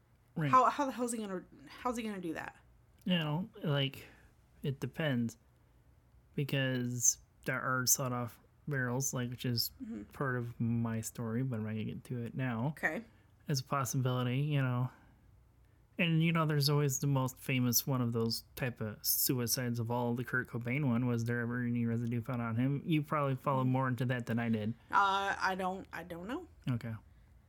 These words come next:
Speaker 2: If he had done it himself, there would have been, would have been,
Speaker 1: Oh, true.
Speaker 2: for certain residue on his hands, and there was not even a trace of
Speaker 1: Right.
Speaker 2: residue.
Speaker 1: Like, I'm not even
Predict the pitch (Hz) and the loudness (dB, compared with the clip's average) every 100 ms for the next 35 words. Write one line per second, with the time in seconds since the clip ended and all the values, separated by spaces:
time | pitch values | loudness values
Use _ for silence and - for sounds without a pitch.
0 | - - _ _ 196 190 269 254 277 247 | -20 -20 _ _ -6 -4 -2 0 2 0
1 | 240 262 262 - 165 175 - - - - | 2 4 4 2 -2 -6 -12 -18 -18 0
2 | 190 190 202 202 185 185 185 - 208 226 | 0 2 -4 0 0 0 -8 -12 -6 -2
3 | 226 202 208 180 - 160 139 147 - - | -2 0 0 0 -2 -2 -2 -8 -8 2
4 | 185 151 185 165 233 226 220 233 202 180 | 4 4 4 4 4 2 2 4 4 2
5 | 165 165 175 175 165 160 165 180 170 160 | -6 -6 -6 -6 -4 -4 -2 -2 0 -2
6 | 151 - 175 175 185 175 - 165 165 - | -8 -8 -8 -6 -6 -6 -6 -4 -4 -6
7 | 208 180 170 - 190 - - 175 165 175 | -10 -10 -10 -12 -14 -14 -16 -14 -12 -4
8 | - - - 135 127 147 127 - 175 139 | 0 0 -2 -4 -2 -6 -10 -2 0 0
9 | 135 175 196 185 180 - - 170 170 170 | 2 4 6 4 0 -6 -2 0 0 0
10 | 160 151 143 135 | 0 0 0 -2